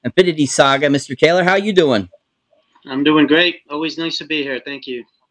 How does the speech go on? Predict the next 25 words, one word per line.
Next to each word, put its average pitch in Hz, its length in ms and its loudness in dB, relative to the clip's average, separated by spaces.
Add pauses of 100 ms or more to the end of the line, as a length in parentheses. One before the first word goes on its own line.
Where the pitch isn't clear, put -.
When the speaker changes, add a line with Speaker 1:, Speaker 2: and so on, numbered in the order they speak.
(1040)
Speaker 1:
You're 123 280 2
welcome. 135 580 2
And 135 180 4
then, 165 120 2
of 165 120 0
course, 208 300 2
we 196 160 2
also 220 240 0
have 196 200 0
returning 180 580 2
Loki's 156 920 0
mom, 180 760 2
which 160 180 2
we're 156 300 2
very 233 320 2
happy 156 240 0
to 143 80 2
have 147 320 2 (280)
such 143 140 4
a 143 80 4
wonderfully 160 760 0 (160)
distinguished 208 720 2
guest 147 380 0
on 143 240 2
our 135 240 2